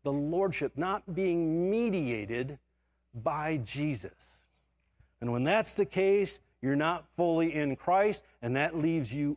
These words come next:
open to his influence. It's an open door. It's the ability <clears throat> to the, for the enemy to grab hold of and basically jerk your life around and cause problems.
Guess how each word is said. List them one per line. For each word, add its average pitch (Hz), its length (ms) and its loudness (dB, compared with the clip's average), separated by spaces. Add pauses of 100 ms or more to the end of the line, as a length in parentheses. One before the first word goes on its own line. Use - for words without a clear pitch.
(120)
open 147 400 -2 (1000)
to 127 220 -2
his 175 320 2
influence. 117 760 -4 (320)
It's 110 200 -8
an 113 120 -4
open 160 420 0
door. 127 360 0 (640)
It's 101 180 -6
the 110 140 -2
ability 143 760 0
<clears throat> - 40 -20
to 139 340 -2 (240)
the, 127 140 -8 (220)
for 127 120 0
the 123 220 -4
enemy 139 500 2 (400)
to 117 200 -2 (220)
grab 143 340 2
hold 135 520 0
of 117 340 0 (100)
and 107 280 -10 (180)
basically 117 680 -4
jerk 139 320 -6
your 123 140 -8
life 117 340 -4
around 101 380 -10 (1080)
and 98 140 -8
cause 131 280 -6
problems. 165 420 -10